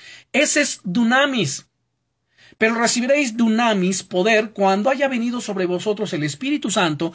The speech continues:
y entonces me seréis testigos en Jerusalén,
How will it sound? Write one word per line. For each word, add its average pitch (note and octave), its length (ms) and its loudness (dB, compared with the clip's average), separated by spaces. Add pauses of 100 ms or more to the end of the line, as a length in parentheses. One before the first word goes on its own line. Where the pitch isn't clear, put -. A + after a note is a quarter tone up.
(260)
y A#3 140 2
entonces B3 720 0
me A3+ 120 -2
seréis G#3+ 360 0
testigos G#3 640 -2
en F#3+ 140 -4
Jerusalén, F3+ 720 0